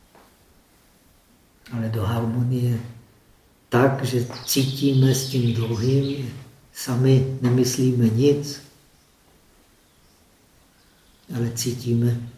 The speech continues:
to myšlení druhých. No a to je zen.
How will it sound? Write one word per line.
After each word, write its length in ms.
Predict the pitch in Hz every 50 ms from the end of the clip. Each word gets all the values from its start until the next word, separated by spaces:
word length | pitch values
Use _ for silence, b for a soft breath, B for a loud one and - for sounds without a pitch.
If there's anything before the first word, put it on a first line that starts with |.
| - - _
to 120 | - 113
myšlení 560 | 110 117 117 113 - 120 117 117 117 117 117 113
druhých. 540 | 117 123 127 135 135 143 135 113 - - - - - - _ _ - - - - - _ _ _ _ _ _ _ _ _ _ _ _ _ _ _ _ _ _ _ _ _ _ _ _ _ _ _ _ _ _ _ _ _ _ _ _ _ _ _ _ _ _ _ _ _ _ _ _ -
No 120 | 113 113 -
a 40 | 92
to 160 | - - 120
je 140 | 120 127 -
zen. 260 | 110 107 92 90